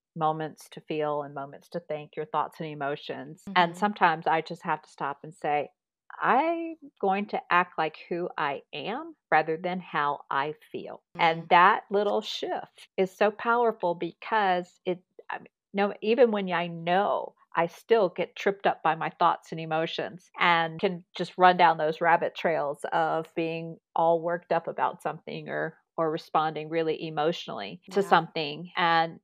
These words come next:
Speaker 1: emotions, they're there and they're part of the fullness of who we are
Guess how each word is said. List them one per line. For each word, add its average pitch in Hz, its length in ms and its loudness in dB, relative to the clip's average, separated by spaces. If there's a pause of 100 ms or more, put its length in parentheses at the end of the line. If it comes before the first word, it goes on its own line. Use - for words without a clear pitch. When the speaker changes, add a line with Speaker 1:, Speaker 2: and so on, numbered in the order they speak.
(100)
Speaker 1:
emotions, 196 880 -2
they're 196 200 6
there 202 560 -2
and 170 520 -8 (180)
they're 185 160 2
part 190 460 0
of 175 180 0
the 175 80 -2
fullness 175 560 -4 (100)
of 165 200 -2
who 170 200 -4
we 160 260 -8
are 156 480 -4